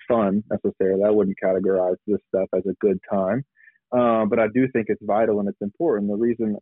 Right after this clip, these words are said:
obviously, I say that is a lot of people don't know this, um, but,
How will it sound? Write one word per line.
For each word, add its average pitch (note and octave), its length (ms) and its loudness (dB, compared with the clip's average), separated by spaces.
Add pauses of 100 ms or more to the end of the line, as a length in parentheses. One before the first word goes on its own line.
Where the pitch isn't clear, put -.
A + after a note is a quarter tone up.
obviously, A2 380 -4
I G2 40 -2 (140)
say F3 140 0
that G2+ 280 0 (520)
is A#2 240 2
a A2 60 2
lot A#2 240 -2
of D#3 80 -2
people B2+ 280 -2
don't A2 280 -2
know A#2 260 0
this, F#2 280 0 (580)
um, G#2 560 -2 (400)
but, A2 400 2